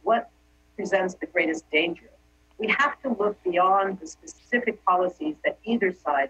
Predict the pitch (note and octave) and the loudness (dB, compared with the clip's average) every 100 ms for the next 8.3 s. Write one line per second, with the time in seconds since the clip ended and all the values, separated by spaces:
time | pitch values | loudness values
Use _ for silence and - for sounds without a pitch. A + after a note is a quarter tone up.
0 | - _ - D#3 D3 - _ _ _ _ | -6 _ -4 -4 -4 -18 _ _ _ _
1 | _ _ _ - A3+ A3+ D#4 A#3 F3+ F3+ | _ _ _ -6 0 2 4 4 2 2
2 | F#3 G3 F#3+ - G#3+ B3 A3+ E3+ E3 F#3 | 2 0 -2 -2 2 2 2 2 2 0
3 | - D#3 D#3 D3+ E3 E3 - D3+ - - | 0 -4 -6 -10 -16 -20 -8 -6 -4 -4
4 | F3+ C3+ _ _ _ - F#3+ F#3+ B3 D#4+ | -4 -4 _ _ _ -6 -6 0 2 2
5 | A3+ F3+ E3+ - G#3+ A#3+ A3 D#3 - - | 2 2 0 0 0 2 2 -2 -6 -2
6 | F3 F#3 - D#4 - - - A3 A#3 G3 | 0 0 -2 -8 -8 -10 -8 -4 0 0
7 | - - - E3 D#3+ C#3 C3 - C3+ - | -4 -14 -8 -6 -4 -6 -6 -8 -10 -8
8 | - C3 B2 | -8 -8 -8